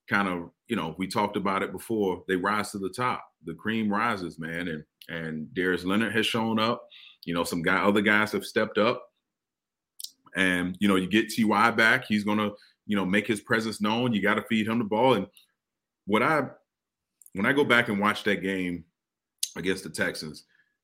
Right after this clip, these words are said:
what T Y brought to this offense was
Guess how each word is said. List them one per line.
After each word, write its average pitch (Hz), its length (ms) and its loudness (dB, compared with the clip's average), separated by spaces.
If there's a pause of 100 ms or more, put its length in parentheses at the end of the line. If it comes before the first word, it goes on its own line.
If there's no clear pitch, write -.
(200)
what 113 200 2
T - 160 6
Y 139 320 6
brought 104 500 0
to 101 100 -4
this 101 280 -2
offense 107 640 -2
was 92 320 0